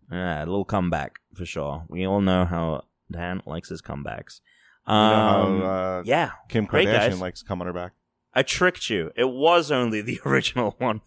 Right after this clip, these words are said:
Speaker 1: fifteen.
Speaker 2: It was, yeah.
Speaker 1: Yeah.
Speaker 2: You got us.
Speaker 1: Um, yeah. Uh, so before we go, um,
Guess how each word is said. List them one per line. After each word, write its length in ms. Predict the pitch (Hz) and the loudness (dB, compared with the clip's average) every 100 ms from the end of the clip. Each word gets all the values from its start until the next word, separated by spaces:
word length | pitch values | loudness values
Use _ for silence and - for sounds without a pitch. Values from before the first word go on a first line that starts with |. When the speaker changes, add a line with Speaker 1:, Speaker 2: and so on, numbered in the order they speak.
| - - | -10 -2
Speaker 1:
fifteen. 680 | 135 - - - - 139 - - | -2 -2 -18 -16 -12 -12 -12 -12
Speaker 2:
It 220 | - 95 | -4 0
was, 360 | 98 98 87 90 | 4 4 4 0
yeah. 240 | 90 90 87 - - - | -2 -2 -6 -14 -20 -10
Speaker 1:
Yeah. 280 | 95 87 82 - _ | -6 -4 -6 -12 _
Speaker 2:
You 80 | - | -4
got 260 | 113 117 113 | 2 4 4
us. 240 | 101 120 | 4 2
Speaker 1:
Um, 280 | 120 127 139 - | -4 -14 -18 -2
yeah. 200 | 185 165 - _ _ _ - - - - | 0 0 -6 _ _ _ -20 -20 -16 0
Uh, 280 | 143 143 - | 2 2 2
so 180 | 190 | 0
before 220 | 165 196 220 | 2 4 4
we 100 | 185 | 6
go, 380 | 165 165 160 - | 4 4 0 2
um, 440 | 135 131 123 123 | 4 6 4 0